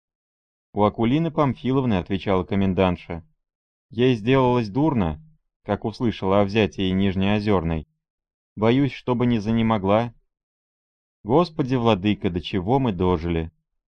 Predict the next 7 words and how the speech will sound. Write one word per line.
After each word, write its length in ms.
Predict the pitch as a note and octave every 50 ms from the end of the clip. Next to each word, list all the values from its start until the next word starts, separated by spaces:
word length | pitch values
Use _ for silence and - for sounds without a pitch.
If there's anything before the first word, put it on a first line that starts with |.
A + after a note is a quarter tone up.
| _ _ _ _ _ _ _ _ _ _ _ _ _ _ _ _ _ _ _ _ _ -
Василиса 560 | - A2+ B2 - - D#3+ D#3 F#3 - - C#3+
Егоровна 580 | B2+ B2 G#2 G#2 C#3 E3 D#3+ C#3 A2 G2+ F#2+
ушла 340 | F#2+ F#2 - - B2 C3 C#3
хлопотать 600 | C3 - G#2+ F#2+ - G#2 G2 - A2+ A2 G2+ -
об 120 | G#2+ F#2 F#2+
отъезде 520 | F#2+ - - G2+ G#2 G2+ F#2 E2 F#2+ F2+
дочери. 580 | D#2+ A2+ C3+ D3+ D3+ - C3 A2+ A#2 A2+ A2